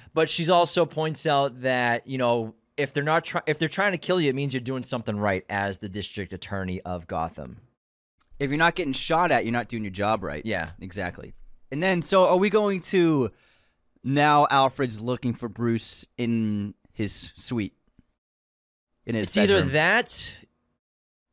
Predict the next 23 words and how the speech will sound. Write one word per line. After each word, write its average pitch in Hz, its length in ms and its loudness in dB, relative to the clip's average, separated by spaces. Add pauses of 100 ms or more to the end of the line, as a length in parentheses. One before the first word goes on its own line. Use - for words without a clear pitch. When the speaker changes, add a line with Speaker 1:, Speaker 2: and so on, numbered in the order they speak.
(140)
Speaker 2:
Or 156 340 8
Harvey 147 300 4
goes 127 300 -2
to 101 520 0
Speaker 1:
Jim 143 260 -4
Speaker 2:
Gordon. 143 200 4
Speaker 1:
Gordon? 156 380 0
Ah, - 600 -12
which - 200 -18
one 107 120 -6
is 92 100 -10
first? - 500 -10 (880)
Speaker 2:
I 190 140 2
feel 359 280 -2
like, 311 520 4 (1120)
I 131 60 -6
feel 175 180 0
like 190 80 2
we 190 60 -2
go 190 200 2
to 175 100 2
Bruce 143 560 -4
next. - 400 -12